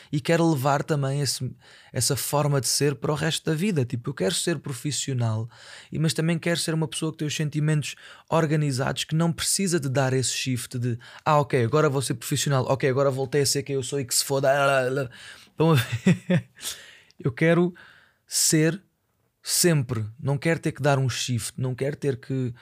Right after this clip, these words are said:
ok, agora está na altura de ser mais bem comportado ou menos bem comportado, ok, agora já posso estar mais à vontade. Não, eu quero, percebem? O que eu quero ser é eu e, tipo, que isso seja bom em todos os aspectos. Claro que isso é muito difícil, isso é,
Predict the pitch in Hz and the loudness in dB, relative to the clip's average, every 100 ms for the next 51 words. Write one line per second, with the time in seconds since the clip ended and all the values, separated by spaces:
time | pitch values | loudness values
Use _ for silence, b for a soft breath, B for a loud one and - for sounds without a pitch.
0 | B B - 120 147 123 117 _ - 120 | B B -8 -2 -2 -2 -6 _ -8 -6
1 | 131 123 123 123 120 131 123 - 123 131 | -6 -4 -2 -2 0 -2 0 0 0 0
2 | 117 120 120 120 117 - 113 107 - 117 | 0 -2 -2 -4 -6 -8 -8 -8 -8 -2
3 | 123 143 110 120 113 113 110 - 113 113 | 2 2 0 0 -2 -4 -6 -4 -2 -2
4 | 120 127 117 123 120 120 123 - 123 120 | -2 -2 -2 -2 -4 -4 -6 -4 -2 0
5 | 117 120 117 120 147 170 240 208 - 196 | 2 0 0 -2 -4 -6 -4 -4 -2 -2
6 | 214 220 B B B B B B B _ | -2 -6 B B B B B B B _
7 | _ _ _ _ _ _ _ _ _ - | _ _ _ _ _ _ _ _ _ -4
8 | - 170 180 165 139 175 175 180 151 - | 0 0 2 0 0 -2 0 0 0 -4
9 | - 143 165 220 - b b b b b | -2 -2 -2 -6 -12 b b b b b
10 | _ _ - 170 - 175 190 208 185 180 | _ _ -2 0 2 4 4 2 -2 -4
11 | 185 - 175 - - - 180 175 190 190 | -4 -4 -2 0 2 4 2 2 2 0
12 | 175 - 120 117 180 185 170 - 170 139 | -4 -8 -2 4 6 6 4 4 0 2
13 | 160 147 143 - 131 - 135 120 - 127 | 0 0 -2 -2 -2 -2 -2 -2 0 0
14 | 135 117 135 - - 120 - 120 117 - | 0 -2 -2 -2 -2 -2 -2 -2 -2 0
15 | 120 117 | 0 0